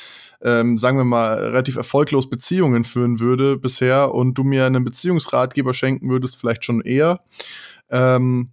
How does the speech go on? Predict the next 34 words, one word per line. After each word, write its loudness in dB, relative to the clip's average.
das -12
kommt 0
da 2
sehr 2
auf -2
die -2
Metaebene 2
an, -2
finde 0
ich. -8
Also, 2
äh, -10
die, -8
die 2
da 4
mitschwingt 2
bei 2
dem 2
Buch. 0
Und, -2
ähm, 2
ich -8
finde, 2
die 0
Kunst 0
der 2
Diplomatie 0
ist 0
jetzt -6
kein, -2
kein -2
Buch, 0
was -2
man, 2